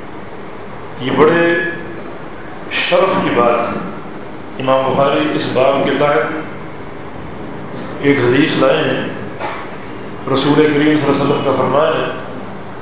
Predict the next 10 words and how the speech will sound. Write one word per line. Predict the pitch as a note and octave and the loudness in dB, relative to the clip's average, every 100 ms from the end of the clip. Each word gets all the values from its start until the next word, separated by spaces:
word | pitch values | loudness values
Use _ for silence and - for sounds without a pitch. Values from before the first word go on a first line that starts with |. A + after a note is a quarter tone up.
| - - - - C3+ | -12 -12 -12 -8 -4
کہ | - | 2
ثلاثۃ | C#3 D3+ - D#3+ C#3+ C#3+ C#3+ - C#3+ - - - - - - - - - - - G3 C3 | 4 6 4 4 4 2 0 -6 -8 -10 -10 -10 -12 -12 -12 -12 -12 -12 -12 -8 -6 0
یؤتون | G#3+ F3 F3+ F3 E3 | 2 6 6 6 4
اجرهم | D#3+ E3 E3+ E3+ E3+ D3+ | 4 4 6 4 4 2
مرتين، | C#3+ C#3+ C3 C3+ B2 - - - - - - - - - - - - - - - - - - - - - | 4 4 4 2 0 -2 -6 -8 -8 -10 -10 -10 -10 -12 -10 -10 -12 -12 -12 -12 -12 -12 -12 -12 -6 2
تین | F#3 G3 - | 4 4 2
قسم | G3 F#3+ F#3 | 2 2 4
کے | F3 | 4
لوگ | D#3+ F3 F3+ - - - - - - - - - - - - - - - - - - - - - D#3 - - - - - - - - - - - - - | 4 4 2 0 -6 -8 -10 -12 -12 -12 -12 -12 -12 -12 -12 -12 -12 -12 -12 -12 -12 -12 -12 -12 -12 -12 -12 -12 -12 -12 -12 -12 -12 -12 -12 -10 0 6
ہر | F#3+ | 6